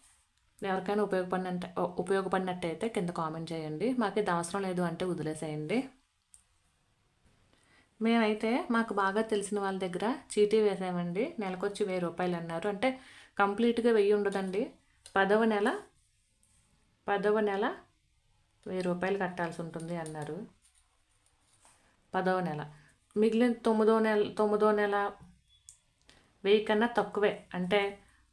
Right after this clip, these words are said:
తొమ్మిది వందల తొంభై ఐదు వేస్తున్నాను. ఇలాగ, ఇలా తగ్గుతూ వస్తుందండి. స్టార్టింగే మనం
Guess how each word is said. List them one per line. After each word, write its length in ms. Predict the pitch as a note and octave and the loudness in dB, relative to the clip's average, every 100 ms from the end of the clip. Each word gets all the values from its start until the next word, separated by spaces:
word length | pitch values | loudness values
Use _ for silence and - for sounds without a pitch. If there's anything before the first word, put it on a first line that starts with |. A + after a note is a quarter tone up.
| G3 | -4
తొమ్మిది 240 | F#3+ F#3 | -2 0
వందల 400 | F#3+ F#3+ F#3 F3+ F3+ F3+ F3 F3 F3+ _ _ _ _ _ _ _ _ _ G3+ G3+ | 0 0 0 0 0 0 -4 -6 -10 _ _ _ _ _ _ _ _ _ -4 -2
తొంభై 220 | G3 F3+ F3 | -2 -2 0
ఐదు 200 | F3 E3 | 0 -2
వేస్తున్నాను. 600 | D#3+ - F#3+ F#3+ F#3 F#3+ | -8 -10 -8 -6 -6 -4
ఇలాగ, 280 | F3+ E3 - - - - - - | 0 0 -2 -10 -20 -20 -8 2
ఇలా 120 | A3+ | 4
తగ్గుతూ 480 | A3+ F#3 F#3 G3+ B3 | 4 2 2 4 4
వస్తుందండి. 800 | G#3+ - G3+ G3 F3+ E3+ F3+ G#3 | 4 0 -2 0 -2 -2 -4 -6
స్టార్టింగే 580 | - F3 F3 G3+ G#3 | -2 0 0 0 0
మనం 380 | A3 G3+ G3+ C4+ | 0 0 0 -2